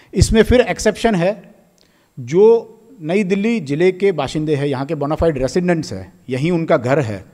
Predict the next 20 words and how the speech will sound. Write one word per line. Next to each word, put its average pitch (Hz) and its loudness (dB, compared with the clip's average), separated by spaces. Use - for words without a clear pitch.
उनके 135 -6
पास 151 -4
आईडी 151 -2
प्रूफ 165 -4
है, 175 -4
तो 208 4
वो 208 2
टीएसआर 180 0
और 170 -6
टैक्सी 160 -6
का 190 -2
उपयोग 170 0
कर 139 4
पाएंगे 160 0
अपने 151 -6
घर 120 -8
तक - -4
पहुँचने 123 -6
के 131 -4
लिए। 120 -6